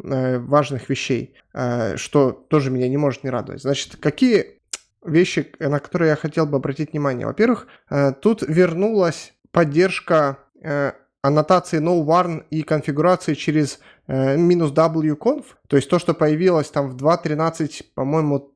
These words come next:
три версии, когда, э, м, как, куча каких-то флагов компилятора разрозненных, э, теперь настраиваются единообразно, и есть, э, аннотация no warn, которая раньше была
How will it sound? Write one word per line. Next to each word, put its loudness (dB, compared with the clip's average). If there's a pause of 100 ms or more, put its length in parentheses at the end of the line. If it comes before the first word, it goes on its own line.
(120)
три 0 (280)
версии, 0
когда, 2 (280)
э, 0 (200)
м, -10
как, -8
куча 2
каких-то -2
флагов 2
компилятора 2
разрозненных, 0
э, 0
теперь 0 (220)
настраиваются 0
единообразно, 0
и -4
есть, 0 (500)
э, 2
аннотация 0
no 0
warn, 0 (260)
которая 2
раньше 0
была 2